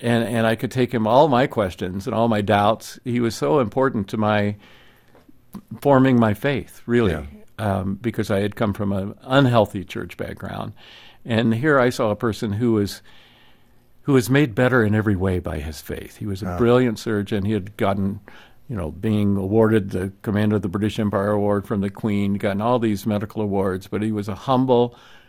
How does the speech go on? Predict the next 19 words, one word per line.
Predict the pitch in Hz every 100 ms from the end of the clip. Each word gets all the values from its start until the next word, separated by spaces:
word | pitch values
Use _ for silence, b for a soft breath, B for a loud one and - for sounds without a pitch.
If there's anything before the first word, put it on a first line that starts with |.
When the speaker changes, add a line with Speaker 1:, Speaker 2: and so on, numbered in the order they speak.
| b _
Speaker 1:
gracious, | - 123 113 107 123 107 - - - - _ _
he | 120
made | 143 151 139
God | 147 151
visible | 139 160 127 104
for | - 98
me. | 87 82 - - 92
Speaker 2:
Yeah. | 101 92 78 B B -
Speaker 1:
And | 120 120 117 117 110 - _
over | 139 139 147
the | 135
years, | 123 113 104 104 - - -
we | 107 98
kept | 110 107 -
coming | - 117 113
up | 110
with | 131 -
more | 123 123
material. | 123 117 107 104 104 104